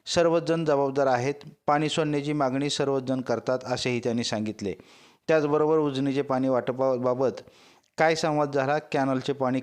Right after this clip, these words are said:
कधीपर्यंत चालू राहणार, मोडणीमच्या वितरिकेचे आठ नंबरला पाणी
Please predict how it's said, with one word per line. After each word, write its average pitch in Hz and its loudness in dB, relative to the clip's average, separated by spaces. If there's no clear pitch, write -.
कधीपर्यंत 143 0
चालू 123 0
राहणार, 113 -2
मोडणीमच्या 165 2
वितरिकेचे 143 -2
आठ 135 0
नंबरला 131 0
पाणी 127 -2